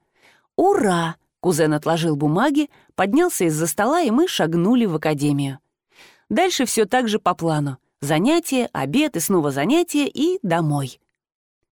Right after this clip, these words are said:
С нетерпением ждала момента, когда появится Марк,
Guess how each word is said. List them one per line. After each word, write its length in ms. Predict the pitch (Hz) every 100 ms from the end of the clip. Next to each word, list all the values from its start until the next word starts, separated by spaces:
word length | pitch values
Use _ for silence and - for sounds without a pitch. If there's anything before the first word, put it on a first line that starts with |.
| _ _ _ _ _ _ -
С 140 | -
нетерпением 720 | 190 180 208 - 269 226 175
ждала 320 | 160 180 202
момента, 480 | 185 180 233 277 226
когда 260 | 165 180 196
появится 540 | 202 214 233 233 269
Марк, 400 | 254 226 - -